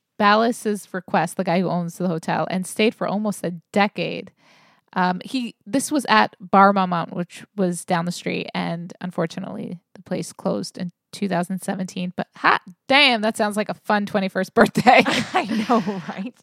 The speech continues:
Speaker 1: And, uh, July fourth, two thousand twelve, Lindsay Lohan threw an, her birthday party and Independence Day party there, but ran up a bill of over three thousand dollars. Lindsay Lohan got into a shouting match with Avril Lavigne in the Garden restaurant in two thousand ten.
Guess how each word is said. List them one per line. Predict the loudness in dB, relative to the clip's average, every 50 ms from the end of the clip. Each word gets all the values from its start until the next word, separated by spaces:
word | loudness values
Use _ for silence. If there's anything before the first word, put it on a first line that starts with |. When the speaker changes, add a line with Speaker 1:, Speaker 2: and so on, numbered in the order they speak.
| _ _ _ _ _ _
Speaker 1:
And, | -2 0 0 2 0 0 0 -2 -2 -6 -8 -8 -4
uh, | 0 2 2 4 2 4
July | 6 6 8 8 8 8 8 6 4
fourth, | 2 2 4 4 6 4 2 0 _ _
two | -10 -4 0
thousand | 0 0 0 0 -4
twelve, | -2 2 2 2 2 2 0
Lindsay | -2 -4 -4 -4 -4 -4
Lohan | -4 -2 -2 -2 -4 -6
threw | -6 -6 -4 -4 -4 -6
an, | -8 -12 -12 _ -16 -10 -2
her | 0 0 2
birthday | 2 2 0 0 0 -2 -4
party | -2 -2 -2 -2 -2 -2 -2 -4
and | -4 -6
Independence | -6 -6 -6 -4 -4 -4 -4 -4 -4 -6 -6 -4
Day | -6 -6 -4
party | -2 -2 -2 -2 -2 -4
there, | -4 -2 -2 -2 -2 -4 -6 _ -20 -20 -20 -20 -20 _ _
but | -2 -2 2
ran | 4 6 6 6 6 4
up | 2 2
a | 2 0
bill | 2 2 2 2 4 4
of | 2 0 -2 0 0
over | 2 2 2 2 2 2 0 0 -2 _ _
three | -4 -2 -2 -2
thousand | -2 0 2 2 2 0 -2 -6 -4 -2
dollars. | 0 0 2 2 0 -2 -4 -4 -8 -10 -14 -14 -10
Lindsay | -6 -6 -6 -6 -6 -4
Lohan | -2 -2 0 0 -2 -4 -4
got | -4 -4 -4 -4 -4
into | -6 -8 -6 -6 -6
a | -6
shouting | -4 0 2 4 4 4 4 0 -2
match | -2 -2 -2 -2 -4 -6 -6
with | -8 -8 -4
Avril | -2 -2 -2 -2 -4 -6 -6
Lavigne | -6 -6 -4 -4 -4 -2 -2 -2 0
in | 0
the | 0 0
Garden | 4 6 6 6 6 4 2 2
restaurant | 2 2 2 0 -4 -2 0 0 0 0 -2 -2 -6
in | -8 -6
two | -4 -4 -2
thousand | 0 0 -2 -2 -6 -10 -8
ten. | -8 -10